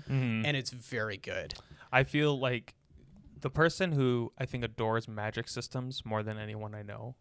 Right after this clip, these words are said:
Speaker 2: Mm-hmm.
Speaker 1: is Mike,
Speaker 2: Mm, really?
Speaker 1: um, our
Speaker 2: Okay.
Speaker 1: friend who
Speaker 2: Yeah.
Speaker 1: plays,
Speaker 2: He'll have to read this
Speaker 1: plays
Speaker 2: then.
Speaker 1: D and D with us.
Speaker 2: Yeah.
Speaker 1: Um, he's literally, he's always about how does magic work in a world.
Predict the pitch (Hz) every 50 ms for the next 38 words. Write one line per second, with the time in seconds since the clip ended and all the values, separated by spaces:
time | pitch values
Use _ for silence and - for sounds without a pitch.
0 | _ _ - 143 135 113 110 117 113 120 127 - 107 101 98 117 - - - _
1 | _ _ _ _ _ _ _ - 143 143 139 127 107 - - - - 107 107 104
2 | 104 98 - - 110 - 120 110 104 107 107 107 - 113 113 - 113 110 107 110
3 | - _ - - - 143 127 113 - - 123 113 113 131 143 135 110 101 95 -
4 | 113 110 110 107 107 107 117 120 120 - 123 120 120 123 - - - - 117 110
5 | 107 104 101 95 95 - - - - - 143 143 127 123 120 117 120 123 123 123
6 | 123 120 120 120 117 113 110 107 - - _ _ - - - 120 113 - - -
7 | 123 120 120 120 117 110 110 110 104 104 - - - - 120 117 113 101 - 107
8 | 101 101 101 101 - 104 95 - - 98 98 - 98 85 - -